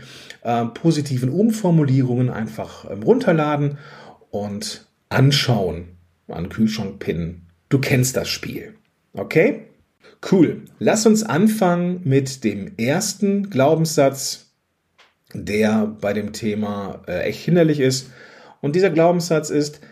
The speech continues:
wenn ich Geld verlange, werden meine Hörer und Hörerinnen abspringen. Ja, verstehe ich. Verstehe ich wirklich.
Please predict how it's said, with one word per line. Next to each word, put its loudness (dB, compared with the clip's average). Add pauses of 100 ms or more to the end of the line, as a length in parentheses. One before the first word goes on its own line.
(220)
wenn 4
ich -2
Geld 4
verlange, 2 (300)
werden 2
meine -4
Hörer 0
und 2
Hörerinnen 0 (160)
abspringen. 0 (2000)
Ja, -2 (200)
verstehe 2
ich. -8 (240)
Verstehe 0
ich 0
wirklich. 0